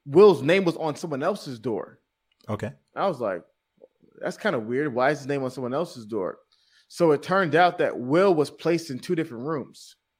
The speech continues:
Speaker 2: Okay.
Speaker 1: And so I was like, "Okay, this is interesting." And so, um,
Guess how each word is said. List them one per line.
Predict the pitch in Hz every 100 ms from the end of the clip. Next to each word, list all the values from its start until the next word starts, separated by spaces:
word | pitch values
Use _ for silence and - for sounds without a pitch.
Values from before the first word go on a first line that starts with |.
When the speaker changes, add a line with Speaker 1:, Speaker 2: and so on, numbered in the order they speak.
| _ _ _ _ _ _ -
Speaker 2:
Okay. | 104 120 185 _ -
Speaker 1:
And | 139
so | - 160 147 139 127 101 -
I | -
was | 170 147
like, | 127
"Okay, | 110 151 120
this | 123 160
is | 123
interesting." | 117 113 131 127 139 143 175 - _ _ _ -
And | 131
so, | - 151 139 131 -
um, | 135 131 117 101